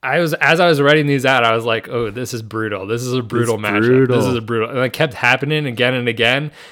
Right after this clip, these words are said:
Speaker 1: And no matter, like, what I did to try and move things around, they didn't get easier. Like, it just created
Speaker 2: Yeah.
Speaker 1: a tougher matchup somewhere else. So you just, this is just the way it goes. You know, it's, it's bracketology, man. It's a
Speaker 2: That is,
Speaker 1: grind.
Speaker 2: it's
Speaker 1: You just gotta
Speaker 2: tough.
Speaker 1: grind it out.
Speaker 2: Mm.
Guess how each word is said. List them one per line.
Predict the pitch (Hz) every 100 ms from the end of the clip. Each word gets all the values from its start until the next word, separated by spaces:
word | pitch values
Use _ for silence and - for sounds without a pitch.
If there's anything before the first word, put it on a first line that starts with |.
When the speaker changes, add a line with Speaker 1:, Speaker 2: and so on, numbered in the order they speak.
| -
Speaker 1:
And | - 143 151 -
no | 156 156
matter, | 135 143 170 170
like, | 151 143
what | 117 123 135
I | 127
did | 113 123 139
to | 127
try | - 123 120
and | 117 113
move | 120 123
things | - 139 127 113
around, | 98 101 117 131 123 -
they | 123 131
didn't | 160 160
get | 143 113
easier. | 120 120 101 98
Like, | 104 113
it | 110
just | 131 -
created | 135 131
Speaker 2:
Yeah. | 113 107 107 -
Speaker 1:
a | -
tougher | - 143 - 113
matchup | 107 110 110 101
somewhere | 120 104 101 98
else. | 95 98 - _ - - -
So | 123
you | 127
just, | 131 143 131
this | 135
is | 127
just | 135 -
the | 117
way | 117 110
it | 98
goes. | 117 101 92
You | 95
know, | 98
it's, | 101 - 104 104
it's | 98
bracketology, | 95 113 113 104 104 110 104 101 95
man. | 95 98 101 _ _ _ _ -
It's | - -
a |
Speaker 2:
That | 120
is, | 120
Speaker 1:
grind. | 117 117
Speaker 2:
it's | 95 - -
Speaker 1:
You |
just | 113 117
gotta | 113
Speaker 2:
tough. | 104
Speaker 1:
grind | 104 104 110 104
it |
out. | 110 113 95 -
Speaker 2:
Mm. | 113 104